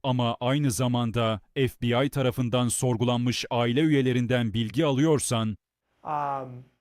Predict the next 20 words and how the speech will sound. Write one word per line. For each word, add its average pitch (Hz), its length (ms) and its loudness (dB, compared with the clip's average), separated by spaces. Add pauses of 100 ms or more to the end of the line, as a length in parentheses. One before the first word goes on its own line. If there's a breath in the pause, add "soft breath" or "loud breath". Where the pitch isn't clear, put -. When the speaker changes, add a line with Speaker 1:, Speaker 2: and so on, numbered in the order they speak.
(220)
Speaker 1:
sanırım 120 560 0
burada 120 520 2
doğru 120 280 4
şekilde 127 440 0
sormaya 120 460 2
çalıştığım 123 540 0
şey, 113 420 0
yani 110 580 0 (160)
aile 113 320 2
üyesinin 123 560 2
soruşturmanın 120 800 0
ne 127 100 2
olduğunu 110 600 0 (180)
ve 117 220 2
neler 117 260 0
olup 123 360 0
bittiğini 120 600 0
nasıl 143 280 -2
algıladığı 123 560 2
ile 107 400 2